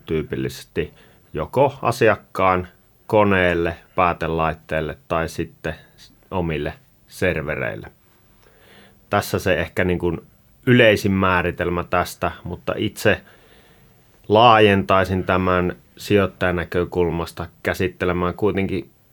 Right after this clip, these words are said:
kokonaista bisnesmallia, eli saas on myös liiketoimintamalli, jos sitä laajemmin ajattelee.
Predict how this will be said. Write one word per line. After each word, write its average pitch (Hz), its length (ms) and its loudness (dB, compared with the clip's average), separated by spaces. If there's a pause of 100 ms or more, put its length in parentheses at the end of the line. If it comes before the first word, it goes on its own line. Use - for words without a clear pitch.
kokonaista 92 580 0
bisnesmallia, 85 1000 -2
eli 82 320 -4
saas 101 680 4 (100)
on 92 320 -4
myös 92 300 -2
liiketoimintamalli, 80 1300 0
jos - 180 -10
sitä 82 280 -4
laajemmin 80 500 -2
ajattelee. 76 680 -8